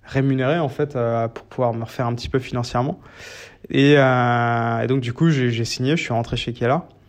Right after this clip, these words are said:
Et, euh, j'ai participé à cette aventure pendant près de trois ans, jusqu'au rachat par U P S. On était d'ailleurs les premiers en France à vendre du click and collect. Aujourd'hui, tout le monde parle que de ça, euh, par rapport au covid, mais, euh, nous, on a, on a été les premiers à développer cette technologie.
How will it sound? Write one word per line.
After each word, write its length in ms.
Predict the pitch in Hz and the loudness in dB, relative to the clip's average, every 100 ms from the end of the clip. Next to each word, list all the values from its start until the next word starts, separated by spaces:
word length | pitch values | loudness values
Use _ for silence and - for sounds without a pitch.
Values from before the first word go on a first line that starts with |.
| - - - _ | -20 -18 -18 _
Et, 300 | 123 135 147 | 2 6 8
euh, 680 | 131 120 120 117 113 110 | 6 6 4 2 0 -4
j'ai 140 | 113 117 | -4 -2
participé 500 | 123 120 - - 143 | -4 -4 -8 0 0
à 60 | |
cette 200 | 131 - | 0 -2
aventure 360 | 127 120 120 135 | -4 -4 -4 -6
pendant 340 | - 123 123 120 | -4 -2 -2 -4
près 120 | 123 | -8
de 80 | - | -8
trois 260 | - 135 | -2 0
ans, 140 | 160 151 | 2 0
jusqu'au 300 | 123 - 123 | -2 -2 0
rachat 280 | 123 127 | 0 -2
par 180 | 123 117 | -2 -2
U 80 | 117 | 0
P 120 | 113 | 0
S. 260 | 147 165 - - - - - - | -2 -2 -10 -14 -20 -20 -14 -4
On 40 | |
était 200 | 127 135 | -2 2
d'ailleurs 280 | 139 143 147 | 6 6 6
les 80 | 123 | 2
premiers 320 | - 151 160 | 0 0 2
en 80 | 143 | 0
France 260 | - 151 | -2 -2
à 80 | 135 | 0
vendre 160 | 120 131 | 0 -2
du 140 | 117 | -4
click 200 | - 123 131 | -6 -4 -2
and 100 | 127 | 0
collect. 320 | 139 160 160 | 4 4 2
Aujourd'hui, 300 | 120 117 123 | -2 -2 -4
tout 160 | - | -2
le 60 | 139 | -2
monde 100 | 139 | 0
parle 180 | 127 120 | 0 0
que 100 | 131 | -2
de 60 | |
ça, 300 | 120 135 139 | -2 0 2
euh, 80 | 123 113 - - - - | 0 -2 -12 -20 -20 -10
par 120 | - 107 | -2 -2
rapport 220 | 113 117 | 0 -2
au 80 | 117 | 2
covid, 320 | 139 139 165 | 2 4 2
mais, 160 | 127 123 | 0 0
euh, 500 | 117 113 113 110 110 | 2 2 0 -2 -2
nous, 140 | 120 139 | -2 -2
on 340 | 131 - 117 | -2 -4 -4
a, 120 | 113 113 | -4 -6
on 120 | 113 | -6
a 280 | 110 107 113 | -6 -6 -2
été 160 | - | -2
les 60 | 120 | -2
premiers 320 | - - 156 | -2 0 2
à 60 | 156 | 2
développer 380 | 123 123 127 143 | 2 2 0 0
cette 180 | 127 120 | -2 -2
technologie. 760 | - 123 120 120 147 160 - | -4 -2 -2 -2 -2 -6 -8